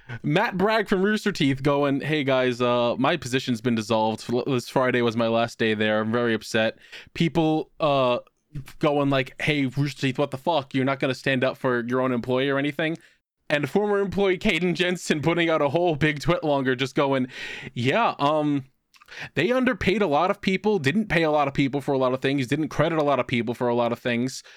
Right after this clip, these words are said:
Uh, and the amount of slurs thrown around," which then led again to, uh, former, uh, employee Micah coming back and going like, "You guys don't understand how many times the N-word has been thrown around in that office."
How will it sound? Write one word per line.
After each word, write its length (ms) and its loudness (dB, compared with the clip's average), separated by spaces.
Uh, 340 2
and 380 -2
the 180 0
amount 360 0
of 320 0
slurs 520 0
thrown 220 2
around," 560 0
which 140 -6
then 140 2
led 140 2
again 400 0
to, 340 0
uh, 340 2
former, 640 0
uh, 260 2
employee 500 2
Micah 480 0
coming 260 0
back 260 0
and 120 -2
going 160 2
like, 160 -2
"You 120 -2
guys 220 0
don't 120 0
understand 360 -2
how 120 2
many 120 0
times 300 0
the 160 0
N-word 320 0
has 100 -2
been 140 -2
thrown 180 0
around 160 0
in 80 0
that 120 0
office." 520 -4